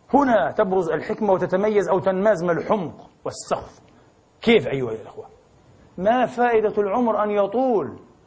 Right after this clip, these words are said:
وأنت لا تستثمره في طاعة الله؟ والله خير لك ألا يطول. والله لو أوتيت شيئا من الحكمة لعلمت،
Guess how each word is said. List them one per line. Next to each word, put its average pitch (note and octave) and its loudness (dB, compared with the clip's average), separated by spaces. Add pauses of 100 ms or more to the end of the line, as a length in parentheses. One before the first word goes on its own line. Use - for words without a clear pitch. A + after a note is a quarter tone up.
(220)
وأنت G3 0
لا G#3 4
تستثمره G3 0
في F#3 -2
طاعة F#3 0
الله؟ F3 2
والله A3+ 2
خير A3+ 2
لك A3 0
ألا G#3+ 2
يطول. F3+ -2 (1200)
والله A3 4
لو A3 0
أوتيت A3 0
شيئا A3+ 2
من A3 0
الحكمة E3+ -2 (240)
لعلمت، A#3+ 2